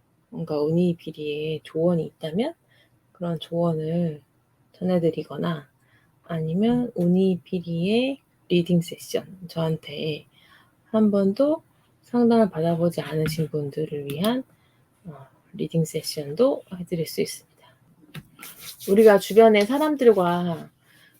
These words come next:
그런 트러블이 있을 때 있잖아요. 그게 가까운 가족일 수도 있고, 회사, 직장 뭐 이런 사람일 수도 있고,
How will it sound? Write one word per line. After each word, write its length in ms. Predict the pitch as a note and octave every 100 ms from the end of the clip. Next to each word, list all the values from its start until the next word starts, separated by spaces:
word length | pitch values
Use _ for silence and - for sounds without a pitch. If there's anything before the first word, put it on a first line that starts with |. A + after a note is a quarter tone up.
| _
그런 400 | - E3+ E3 E3
트러블이 500 | E3+ F4 F#4+ E4+ B3+
있을 320 | E3 - F#3
때 80 | E3+
있잖아요. 640 | C#3 - D#3 C3+ - - -
그게 160 | D#3+
가까운 380 | D#3+ E3 F#3+ F3
가족일 420 | - E3 F#3 E3
수도 260 | D3+ - C3+
있고, 420 | - - C#3 E3+ - _ _ -
회사, 260 | G3 B3+ G#3+
직장 600 | - E3 - F#3 E3+ D3+
뭐 120 | C#3+ D3+
이런 180 | E3 D#3+
사람일 360 | G#3+ G#3 D3
수도 180 | - C3+
있고, 480 | - - C3+ -